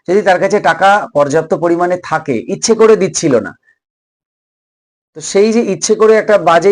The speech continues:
ইচ্ছে তার মাথায় চেপে গেছিল যে ওর টাকাটা আমি দেবো না, ওকে ঝোলাবো, সেই ইচ্ছেটা কিন্তু মাথা থেকে তার চলে যাবে এবং সে সহজ সরলভাবেই আপনাকে কিন্তু টাকাটা পে করে দেবে। তাহলে ক্লিয়ার বুঝতে পেরেছেন?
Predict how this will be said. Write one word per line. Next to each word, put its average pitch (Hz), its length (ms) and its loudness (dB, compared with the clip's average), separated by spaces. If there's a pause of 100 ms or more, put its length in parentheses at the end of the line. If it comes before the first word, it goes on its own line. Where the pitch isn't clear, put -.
ইচ্ছে 196 240 -2
তার 185 160 2
মাথায় 180 300 0
চেপে 180 240 0
গেছিল 180 340 0
যে 165 80 0
ওর 165 140 0
টাকাটা 165 280 -2
আমি 160 140 -2
দেবো 160 240 2
না, 151 100 2
ওকে 143 180 0
ঝোলাবো, 151 540 0 (640)
সেই 214 360 0
ইচ্ছেটা 208 340 0
কিন্তু 202 280 -2
মাথা 175 240 0
থেকে 180 200 0
তার 202 160 0
চলে 151 300 0
যাবে 101 200 -6 (320)
এবং 170 220 -12
সে 208 380 0 (640)
সহজ 170 300 -2
সরলভাবেই 180 540 2
আপনাকে 156 320 -4
কিন্তু 156 240 -8
টাকাটা 143 300 -4
পে 151 240 -2
করে 110 200 -4
দেবে। 82 220 -20 (480)
তাহলে 135 160 -12
ক্লিয়ার 202 380 0
বুঝতে 175 280 -2
পেরেছেন? 202 440 0